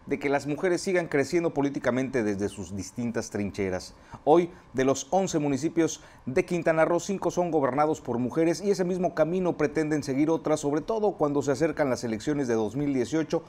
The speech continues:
donde además de que los mexicanos tendremos la posibilidad de elegir al presidente de la República, en Quintana Roo habrá elecciones concurrentes y se renovarán los ayuntamientos,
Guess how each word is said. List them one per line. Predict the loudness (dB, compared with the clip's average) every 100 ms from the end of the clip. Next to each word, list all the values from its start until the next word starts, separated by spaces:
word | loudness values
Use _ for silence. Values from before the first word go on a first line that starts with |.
| -14 -4
donde | 0 2
además | 2 2 2 2
de | 0
que | 0
los | -2
mexicanos | -2 -2 -2 -2 -2
tendremos | -2 0 0 -2
la | -2 -2
posibilidad | -2 -2 -2 -2 2 4 2 0 -20 -6
de | 0 2
elegir | 2 0 -2 -2 -14 -8
al | -6
presidente | -4 -2 -2 0
de | 2
la | 2
República, | 0 0 0 0 2 0
en | 0 -6
Quintana | -4 -4 0 2 4
Roo | 4 2 4
habrá | 4 4 2
elecciones | 0 0 -4 -2
concurrentes | -2 0 0 0 0 -2 -2
y | -4
se | -2
renovarán | 0 2 2 2 2 0
los | 0
ayuntamientos, | 0 0 0 0 0 0 -2